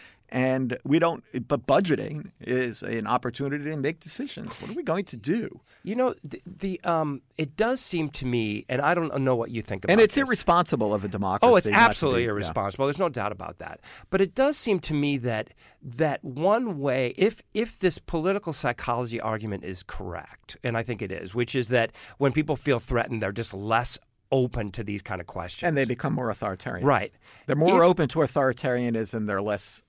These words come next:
Speaker 1: they're, they're, they're less open to otherness.
Speaker 2: Right. To, to, to any concern of the other person.
Speaker 1: Yeah. I, I do want to bring up one other point that, that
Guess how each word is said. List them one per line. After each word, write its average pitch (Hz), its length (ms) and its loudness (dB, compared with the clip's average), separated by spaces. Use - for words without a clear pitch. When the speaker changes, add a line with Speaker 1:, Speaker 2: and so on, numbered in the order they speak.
Speaker 1:
they're, 104 120 -4
they're, 104 320 -6
they're 107 180 -6
less 107 280 -4
open 120 380 -4
to 90 200 -6
otherness. 85 560 -8
Speaker 2:
Right. 190 340 0
To, 180 220 4
to, 170 220 2
to - 200 -2
any 180 420 2
concern 175 560 4
of 107 60 -2
the 113 100 -2
other 110 160 -2
person. - 380 -8
Speaker 1:
Yeah. 101 140 -8
I, 220 180 6
I 208 40 2
do 330 140 0
want 403 80 4
to 190 60 2
bring 151 180 2
up 123 160 2
one 135 140 2
other 113 180 2
point 110 320 -6
that, 85 220 -4
that 92 260 -4